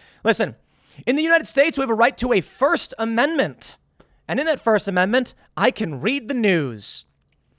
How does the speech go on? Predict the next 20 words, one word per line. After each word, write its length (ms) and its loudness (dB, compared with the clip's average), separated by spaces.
Our 100 -4
good 180 2
friend 240 0
Salty 400 0
Cracker 500 2
was 200 -2
getting 260 -4
played 340 -2
as 180 -4
well. 340 2
His 220 0
is 100 0
a 60 2
bit 220 2
more 260 2
edgy 420 -4
and 120 -8
funny 220 -2
than 160 -10
mine. 320 -2